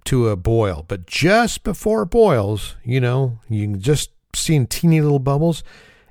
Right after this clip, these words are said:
add one cup of flour all at once and stir enthusiastically with a wooden spoon, okay? Enthusiastically.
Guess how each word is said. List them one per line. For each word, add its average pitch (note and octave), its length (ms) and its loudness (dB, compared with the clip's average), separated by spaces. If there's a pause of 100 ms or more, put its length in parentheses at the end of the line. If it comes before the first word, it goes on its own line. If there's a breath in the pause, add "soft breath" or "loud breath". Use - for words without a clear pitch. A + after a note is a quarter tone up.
(120)
add C3+ 320 0
one A#2+ 500 -2
cup - 260 -4
of C#3 100 0
flour G#2+ 540 -2
all F3+ 220 4
at - 80 -2
once A#2 440 0 (100)
and A#2+ 200 -4
stir C3+ 380 -2
enthusiastically C3 1200 0
with G#2+ 160 -2
a G2 60 0
wooden C3 280 0
spoon, A2+ 540 2 (240)
okay? C3+ 340 -2 (480)
Enthusiastically. C3 960 4